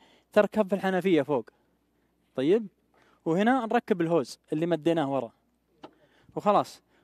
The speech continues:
كل مرة يجي الوقت هذا يفتح، يخلي الموية ت-، تمشي. وإذا انتهى الوقت يقوم يقفل. طيب، هذا م-، هذا مؤقت الري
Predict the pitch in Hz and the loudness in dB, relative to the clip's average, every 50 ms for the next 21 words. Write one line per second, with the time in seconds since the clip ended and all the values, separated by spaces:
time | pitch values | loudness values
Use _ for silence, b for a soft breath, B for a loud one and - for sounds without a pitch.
0 | _ _ - 233 240 226 240 220 214 196 208 196 202 214 208 214 247 262 220 - | _ _ -2 0 2 2 4 4 4 4 4 2 0 0 2 2 2 0 0 -4
1 | - - _ _ _ _ _ _ - 185 202 214 196 202 196 175 - - 135 113 | -10 -14 _ _ _ _ _ _ -2 0 2 4 4 4 4 2 2 -2 -6 -6
2 | - - - _ _ _ _ - 143 - 202 196 185 175 175 165 143 131 120 - | -6 -10 -20 _ _ _ _ -12 -6 -2 0 0 0 0 0 -2 -2 -2 -4 -4
3 | 120 117 127 - 160 147 123 - - 98 - _ _ _ _ _ _ _ _ _ | -6 -6 -6 -6 -6 -6 -6 -8 -14 -18 -20 _ _ _ _ _ _ _ _ _
4 | _ _ _ _ _ _ _ _ _ _ - 175 180 214 220 220 202 214 202 214 | _ _ _ _ _ _ _ _ _ _ -4 -2 0 0 0 0 2 2 2 4
5 | 226 262 277 226 - _ - - - _ - 160 170 196 180 170 151 151 127 - | 4 2 2 0 -2 _ -20 -20 -14 _ -6 -2 0 0 2 2 2 0 0 0
6 | - - - _ _ _ _ _ _ _ _ _ _ _ _ _ _ _ _ _ | -4 -20 -20 _ _ _ _ _ _ _ _ _ _ _ _ _ _ _ _ _
7 | _ _ _ 131 143 160 160 - 185 202 202 196 208 208 202 180 165 160 190 190 | _ _ _ -4 -4 -4 -2 0 0 0 2 2 0 -2 -2 -4 -4 -2 0 0
8 | 185 208 202 190 185 180 190 185 - - - - 160 151 160 190 214 233 214 | 0 0 -2 -2 -4 -4 -6 -6 -4 -4 -2 -2 0 2 2 2 2 2 -2